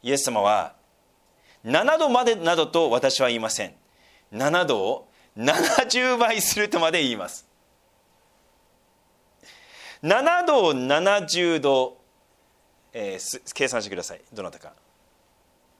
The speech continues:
四百九十回。数えてるうちに忘れます。これがポイントなんです。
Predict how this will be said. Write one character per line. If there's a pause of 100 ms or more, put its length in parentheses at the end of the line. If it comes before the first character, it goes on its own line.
(2250)
四
百
九
十
回。 (1200)
数
え
て
る
う
ち
に
忘
れ
ま
す。 (720)
こ
れ
が
ポ
イ
ン
ト
な
ん
で
す。